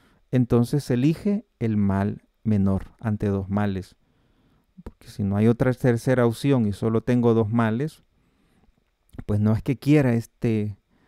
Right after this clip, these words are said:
este, este, este mal, no lo quiero, pero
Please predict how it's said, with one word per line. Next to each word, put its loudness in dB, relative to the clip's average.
este, -4
este, -2
este -2
mal, 2
no -4
lo 0
quiero, 2
pero -6